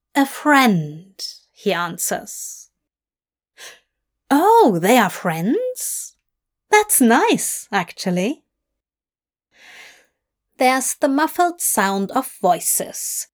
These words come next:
surprisingly too indistinct to make out the actual words. Raphael doesn't think they're too far away, so it must be something about the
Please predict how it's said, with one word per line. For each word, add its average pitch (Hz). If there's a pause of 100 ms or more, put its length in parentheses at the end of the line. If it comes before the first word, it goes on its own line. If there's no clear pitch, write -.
surprisingly 285
too 254
indistinct 226
to 277
make 247
out 208
the 220
actual 202
words. - (1400)
Raphael 196
doesn't 285
think 302
they're 190
too 262
far 185
away, 214 (180)
so -
it 381
must 233
be 185
something 214
about 269
the 277